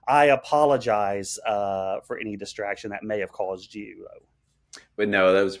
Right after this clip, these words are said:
Speaker 2: and, and I think you were using it as your timer. Like, they had tests to take, and that was kind of their, when this song ends, they gotta have this. So it's fun, fun, fun,
Speaker 1: Yes.
Speaker 2: fun. You're always infusing fun wherever you go, and I, I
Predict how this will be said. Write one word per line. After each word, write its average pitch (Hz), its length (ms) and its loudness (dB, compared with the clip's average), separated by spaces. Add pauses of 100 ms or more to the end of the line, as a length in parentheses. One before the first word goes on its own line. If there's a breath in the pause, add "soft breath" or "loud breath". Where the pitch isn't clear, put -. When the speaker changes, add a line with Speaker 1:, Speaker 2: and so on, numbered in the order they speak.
(100)
Speaker 2:
and, 123 240 0
and 135 140 2
I 123 60 2
think 143 200 0
you 147 60 2
were 131 80 4
using 117 360 0
it 95 140 -2
as 98 240 4
your 87 340 -2
timer. 90 440 -2
Like, 82 180 -2
they 107 140 2
had 110 240 2
tests - 440 0
to 87 100 -8
take, 87 380 -4
and 80 200 -8
that - 140 -2
was 92 180 -6
kind 90 260 -8
of 85 120 -8
their, 82 400 -2 (420)
when 92 160 -6
this 95 180 -4
song 117 300 0
ends, 90 320 -2
they 85 80 -6
gotta 85 200 -4
have 85 220 -8
this. 78 160 -12
So 76 240 -10 (240)
it's - 140 -20
fun, 82 380 -12 (180)
fun, 139 160 4 (100)
fun, 95 180 0
Speaker 1:
Yes. 90 80 -8
Speaker 2:
fun. 85 240 -8 (340 loud breath)
You're 143 140 4
always 175 220 4
infusing 113 540 -2
fun 87 400 -6
wherever 87 320 -6
you 87 160 -8
go, 76 380 -6
and 82 120 -10
I, 82 180 -10 (100)
I 82 160 -4